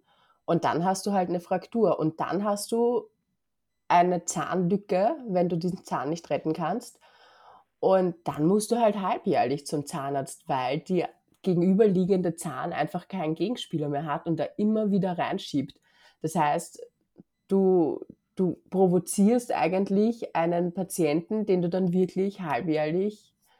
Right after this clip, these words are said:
zum Zahnarzt schicken musst, weil durch dieses nicht korrigieren lassen die Zähne brechen und, und du dann, ja, einen Patienten hast, den's immer sehen musst,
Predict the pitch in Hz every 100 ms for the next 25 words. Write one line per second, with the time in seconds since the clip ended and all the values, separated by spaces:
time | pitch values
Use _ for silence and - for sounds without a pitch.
0 | _ _ _ 190 180 - 240 190 - -
1 | 170 170 170 175 240 - - 147 147 151
2 | 170 196 - _ _ - _ - 202 202
3 | 202 190 185 185 - 202 202 - 190 196
4 | 196 196 202 190 196 220 202 - 170 170
5 | 160 147 135 - 202 277 - - - -
6 | _ - 190 190 196 196 185 - 175 180
7 | 180 165 160 156 - 147 180 175 _ _
8 | _ _ _ _ - 165 180 - 175 165
9 | 180 180 - 175 185 - - 247 247 _
10 | 170 156 139 143 135 135 139 -